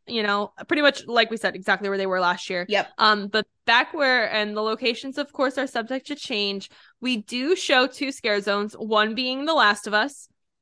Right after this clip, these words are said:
Speaker 2: This,
Speaker 1: and
Speaker 2: the
Speaker 1: another
Speaker 2: video
Speaker 1: one
Speaker 2: game, again, not the show, the video game.
Speaker 1: Correct. Mm-hmm. And this is, um, to me, no surprise, because when we had The Walking Dead, we also had a Walking Dead scare zone. One year we had literally all the scare zones were Walking Dead.
Speaker 2: Oh,
Speaker 1: So
Speaker 2: God.
Speaker 1: this is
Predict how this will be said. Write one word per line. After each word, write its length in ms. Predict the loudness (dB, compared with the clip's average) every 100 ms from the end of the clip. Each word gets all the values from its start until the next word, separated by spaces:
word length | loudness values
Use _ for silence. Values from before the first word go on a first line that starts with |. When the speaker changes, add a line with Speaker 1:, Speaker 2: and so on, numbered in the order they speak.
| 0
Speaker 2:
This, 120 | 2
Speaker 1:
and 100 | 2
Speaker 2:
the 80 | 0
Speaker 1:
another 240 | 2 4
Speaker 2:
video 160 | 6 6
Speaker 1:
one 80 | 6
Speaker 2:
game, 260 | 4 4
again, 380 | 0 0 0 -2
not 160 | -8 -8
the 60 |
show, 220 | -8 -6 -4
the 60 |
video 260 | -4 -4 0
game. 80 | 4
Speaker 1:
Correct. 460 | 6 4 0 -8 -8
Mm-hmm. 480 | -4 -4 -4 -6 -8 -4
And 160 | 0 4
this 160 | 2
is, 300 | 2 -4 -6 2
um, 380 | 6 6 4 -2 _
to 100 | -10
me, 240 | 0 2 2
no 140 | 0
surprise, 440 | -2 0 4 2 0
because 260 | -6 -6
when 140 | -6 -4
we 120 | 0
had 200 | 0 0
The 80 | 2
Walking 380 | 2 2 -6
Dead, 240 | -2 -2 0
we 100 | -2
also 220 | -2 -2
had 140 | 0
a 40 | 0
Walking 340 | 0 -2 -4
Dead 160 | -10 -12
scare 200 | -8 -8
zone. 260 | -6 -10 -8
One 280 | 2 2 2
year 140 | -2
we 100 | 0
had 300 | 0 -2 -2
literally 520 | -6 -2 0 0 -2 0
all 160 | 0 0
the 60 |
scare 220 | -2 -8 -8
zones 220 | -10 -12
were 100 | -8
Walking 280 | -8 -10 -10
Dead. 180 | -10 -4
Speaker 2:
Oh, 160 | -2 0
Speaker 1:
So 40 |
Speaker 2:
God. 360 | 2 4 4 4
Speaker 1:
this 180 | 0 -2
is 240 | -8